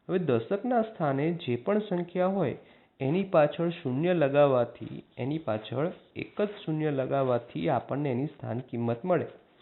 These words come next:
તો સાત અને એની પાછળ શૂન્ય લગાવી દઈએ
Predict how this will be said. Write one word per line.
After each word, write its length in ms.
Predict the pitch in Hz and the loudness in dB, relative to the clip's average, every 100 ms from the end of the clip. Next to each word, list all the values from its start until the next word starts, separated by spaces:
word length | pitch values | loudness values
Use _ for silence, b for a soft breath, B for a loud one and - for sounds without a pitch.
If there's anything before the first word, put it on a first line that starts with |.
| b b - | b b -8
તો 80 | 151 | -8
સાત 580 | - 123 156 180 - - _ _ 143 | -2 2 4 2 -6 -20 _ _ -2
અને 180 | 147 | 2
એની 120 | 139 170 | 2 2
પાછળ 420 | 160 147 160 160 | 2 0 2 -2
શૂન્ય 400 | - 123 131 143 | -2 -4 0 2
લગાવી 400 | 120 139 185 175 | 4 4 4 2
દઈએ 480 | 120 104 104 165 | 0 0 -2 -4